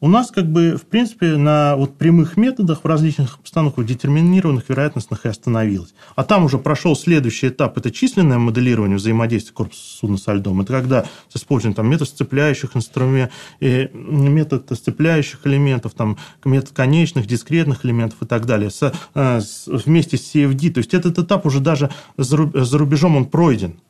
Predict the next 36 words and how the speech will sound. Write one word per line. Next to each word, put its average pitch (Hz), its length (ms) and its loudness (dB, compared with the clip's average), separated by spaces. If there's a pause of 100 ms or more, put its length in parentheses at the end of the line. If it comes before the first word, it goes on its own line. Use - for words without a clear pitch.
(120)
в - 140 -20
том, 151 160 0
в - 60 -10
том 170 180 2
же 127 80 -2
Китае, 123 600 -4 (580)
в - 60 -20
то-, 135 300 0
в, - 120 -16
на 135 160 2
том 147 220 2
же 131 100 2
Западе. 110 460 -2 (120)
У - 60 -2
нас 214 240 2
он 135 200 0 (200)
только - 220 0
на 127 100 2
начальных 127 480 0
этапах 175 440 -4
отдельными 113 460 0
исследователями 120 760 -2 (300)
вот, - 180 -4 (160)
э, 117 100 2
начинался. 113 800 0 (560)
И, 135 60 0
и 165 240 4
у 185 100 6
них 262 260 2
уже 165 180 4
на 151 100 4
сегодняшний 160 480 0
день 220 180 2
вообще 156 300 0
все - 240 0
задачи, 151 580 0